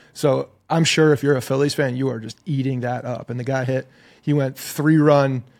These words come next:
three run dong, one, uh, solo shot. They, they put it on them, um, on them last night, and they have now a two to one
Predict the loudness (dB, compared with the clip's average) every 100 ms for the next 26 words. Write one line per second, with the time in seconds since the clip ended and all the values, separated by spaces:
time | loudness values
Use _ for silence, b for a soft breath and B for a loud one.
0 | b b b b b b b _ _ 2
1 | 6 6 6 6 4 4 4 4 2 0
2 | 2 4 4 2 -2 2 4 6 4 4
3 | 4 4 4 0 -4 -2 -2 -2 -2 0
4 | 0 2 2 0 -2 -4 -6 -10 -12 -10
5 | -8 -8 -10 -10 -8 -6 -6 -6 -6 -6
6 | -8 -8 -8 -8 -6 -6 -6 -6 -10 -8
7 | -8 -8 -8 -2 0 0 -2 -2 -2 -4
8 | -6 -8